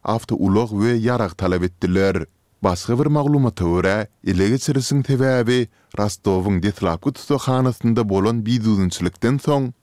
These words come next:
koloniýadaky şertleriň hasty berkidilmegi, gazaply bolmagy bilen bagly. Ýagny ýol başçylar dini edebiýata gadaganlyk girdip,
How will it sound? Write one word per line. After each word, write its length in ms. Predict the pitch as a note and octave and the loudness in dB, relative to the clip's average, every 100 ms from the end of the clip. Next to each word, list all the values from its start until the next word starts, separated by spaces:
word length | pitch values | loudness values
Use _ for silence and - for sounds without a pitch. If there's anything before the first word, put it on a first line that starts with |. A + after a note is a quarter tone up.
| _ - | _ -4
koloniýadaky 760 | F#3 F#2 C3 D3 C3 B2+ - | 0 2 2 0 0 -2 -2
şertleriň 640 | - C3+ - G#2+ A2 A2+ G2+ _ _ | -2 -2 0 0 2 0 -4 _ _
hasty 400 | A2 B2 - C3+ | -2 -2 0 -2
berkidilmegi, 960 | A2+ A#2 - G2+ F#2 E2+ E2+ F#2 E2 - _ _ G#2 | 0 -2 -2 0 2 2 0 2 0 -2 _ _ -2
gazaply 520 | G#2 G2 - A2 G2+ | 0 -2 -2 -4 0
bolmagy 480 | C#3 C3+ B2+ A2 E2+ | 0 0 -2 -2 0
bilen 260 | E2 E2+ | 0 0
bagly. 640 | F2 F2 E2+ F2+ F#2 F2+ D2+ _ - | 0 0 0 0 2 0 -2 _ -6
Ýagny 340 | F2+ G2+ C3 C#3 | -2 0 2 2
ýol 180 | C#3 C#3 | 2 2
başçylar 460 | C3 - B2+ B2 A#2+ F#2+ | -2 -2 0 0 0 0
dini 320 | F#2+ G#2 C3 | 2 2 2
edebiýata 540 | C#3 B2 A#2+ G#2+ B2+ | 0 2 0 0 -2
gadaganlyk 560 | A2 A2+ A2 G2+ E2+ F#2+ | 0 0 0 0 -2 -2
girdip, 440 | B2 A#2+ G#2 A2 | 0 0 2 -2